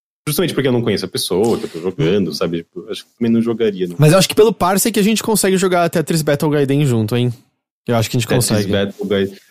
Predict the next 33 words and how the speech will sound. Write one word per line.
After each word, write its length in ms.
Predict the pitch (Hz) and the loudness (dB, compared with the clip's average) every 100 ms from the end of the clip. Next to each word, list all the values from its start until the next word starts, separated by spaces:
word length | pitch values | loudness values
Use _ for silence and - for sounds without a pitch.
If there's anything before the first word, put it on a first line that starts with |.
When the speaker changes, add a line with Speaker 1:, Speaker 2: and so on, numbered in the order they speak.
| _ | _
Speaker 1:
Pô, 100 | - | -10
cara, 220 | - 101 | -2 0
é 200 | 104 107 | 2 0
do 80 | 104 | -2
Super 200 | - 165 | -2 0
Nintendo 360 | 185 180 117 - | 0 2 0 0
também. 160 | 143 | 2
Speaker 2:
É 20 | |
do 40 | 139 | 2
Super 120 | 165 | 4
Nintendo, 320 | 170 160 151 | 4 4 2
é 20 | |
o 40 | 143 | 0
que 40 | |
você 80 | 160 | 0
tem 100 | 160 | 0
magias 440 | 156 131 113 131 110 | 2 0 0 0 0
pra 120 | 123 | -4
atacar 280 | 117 113 117 | -4 -2 0
um 80 | |
no 80 | 113 | 2
outro. 460 | 113 107 107 101 95 - | 2 0 0 -4 -4 -4
Speaker 1:
É, 580 | 117 110 110 107 110 107 | 0 2 2 2 0 0
eu, 200 | 135 127 | 0 0
inclusive, 360 | 170 170 175 | 0 0 0
eu 40 | 208 | 0
tô 160 | 208 | 0
bem 280 | 196 131 175 | 0 0 2
interessado 580 | 220 240 233 - 180 175 | 2 2 2 2 0 0
em 80 | 175 | 0
qual 300 | 175 202 254 | 0 -2 -2
que 260 | - - | -6 -2
era. 560 | 127 190 233 101 92 | 0 2 2 0 0